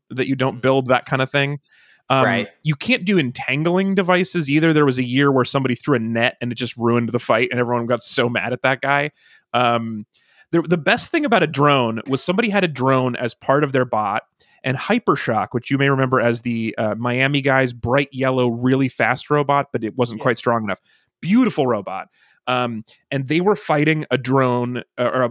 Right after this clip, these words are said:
Speaker 1: a robot that was part of the robot was a drone that shot fire straight down. And so he added on the top of his robot a rake on a lever, so he could press a button and the rake would just wave back and forth.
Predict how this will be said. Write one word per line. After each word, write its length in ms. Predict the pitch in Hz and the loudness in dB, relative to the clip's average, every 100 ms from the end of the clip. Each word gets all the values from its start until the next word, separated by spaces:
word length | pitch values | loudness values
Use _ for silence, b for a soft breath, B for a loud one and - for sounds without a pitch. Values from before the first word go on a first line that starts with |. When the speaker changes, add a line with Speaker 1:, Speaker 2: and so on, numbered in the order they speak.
| 120 | 0
Speaker 1:
a 40 | |
robot 340 | 139 147 139 | 0 2 0
that 80 | - | -2
was 120 | 123 | -8
part 240 | - 151 147 | -4 -2 0
of 40 | |
the 60 | 135 | 0
robot 220 | 131 127 | 2 2
was 120 | 120 | 0
a 40 | 123 | -4
drone 340 | 117 123 120 | -2 0 0
that 100 | 123 | 0
shot 200 | - 123 - | -2 -2 0
fire 360 | 117 117 135 | 0 2 0
straight 260 | 139 147 135 | 0 -2 0
down. 320 | 135 147 160 b b b | 0 0 -2 b b b
And 140 | 139 147 | -6 -2
so 280 | 160 147 143 | 2 2 0
he 320 | - 190 208 | -2 -10 -6
added 280 | 160 170 175 | -2 0 0
on 80 | 143 | -2
the 60 | 135 | -2
top 120 | 160 | -2
of 60 | |
his 140 | 156 135 | -2 0
robot 360 | 143 127 117 - - | 0 2 0 -2 -2
a 80 | |
rake 560 | 123 113 113 208 - - _ _ _ _ _ _ _ _ _ _ - | 0 0 -2 -2 -6 -18 _ _ _ _ _ _ _ _ _ _ 0
on 220 | 147 156 | 2 4
a 80 | 143 | 4
lever, 600 | 135 143 120 101 107 - _ - | 4 2 2 -2 -4 -8 _ -4
so 140 | 160 | 0
he 80 | 170 | 2
could 160 | 160 | 0
press 200 | - 196 | -2 -2
a 60 | 202 | 0
button 220 | 170 165 | 0 0
and 100 | 156 | 0
the 60 | 127 113 | -2 -4
rake 300 | 123 135 - | -2 -2 -2
would 100 | 143 | -6
just 140 | 127 | -6
wave 480 | 117 110 131 139 135 | -10 -6 -4 -2 -2
back 220 | 139 135 | -2 -2
and 120 | 135 120 | -6 -8
forth. 460 | - 123 160 - | -2 0 0 -4